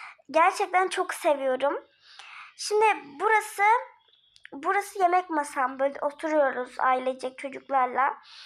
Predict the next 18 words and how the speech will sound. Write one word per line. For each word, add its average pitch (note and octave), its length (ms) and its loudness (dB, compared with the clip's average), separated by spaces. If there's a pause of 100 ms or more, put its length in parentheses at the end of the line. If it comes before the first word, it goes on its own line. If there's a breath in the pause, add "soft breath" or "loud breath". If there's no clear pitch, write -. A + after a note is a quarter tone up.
(420 loud breath)
Başka E4 260 -2
sandalye F#4 440 2
koymadım F4 440 0
çünkü D#4+ 460 -8
birini E4 300 -2
falan E4 360 0
davet D4 320 2
etmiyorum. C4 440 -10
Yani C4+ 180 -8
davet C4+ 260 2
edersem D4+ 500 0
de D#4+ 100 0 (440 loud breath)
şuralara D#4+ 600 4 (160)
sandalyeler C4+ 720 2
koyarım. C4+ 420 -2 (1700 loud breath)
Ee, C#4 340 4
böyle F#4 400 4 (360)
oturuyoruz. F4 880 -2